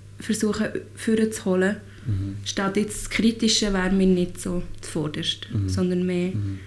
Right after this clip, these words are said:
Speaker 1: ähm, einen lockeren Umgang mit Körper zum Beispiel.
Speaker 2: Mhm.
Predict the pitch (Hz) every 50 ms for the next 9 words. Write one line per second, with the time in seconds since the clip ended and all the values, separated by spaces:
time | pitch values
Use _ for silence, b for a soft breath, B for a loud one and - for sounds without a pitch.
0 | B B B B - 190 185 185 180 180 180 190 - 185 190 208 240 254 - -
1 | - 254 240 - 208 214 220 214 190 196 170 160 160 160 160 - - - - -
2 | 196 190 185 190 - - - - - - - - - 190 180 185 - - 156 -
3 | - - - - 156 156 - - - - - 120 - - - 123 107 101 98 104